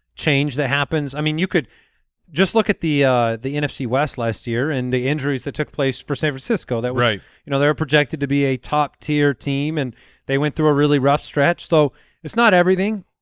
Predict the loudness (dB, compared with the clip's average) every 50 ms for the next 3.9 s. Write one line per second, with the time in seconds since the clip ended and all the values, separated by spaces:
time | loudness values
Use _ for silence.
0 | _ -12 -10 -8 -8 -6 -6 -4 -2 0 2 4 4 4 4 4 4 4 4 4
1 | 2 2 0 -2 -6 -4 -4 -4 -4 -4 -6 -10 -12 -16 -6 0 2 2 2 2
2 | 0 -4 -4 -4 -4 -6 -6 -6 -4 -2 0 2 2 0 0 -4 -6 -8 -8 -8
3 | -8 -10 _ -4 -4 0 0 0 0 0 -2 -4 -4 -4 -6 -6 -6 -8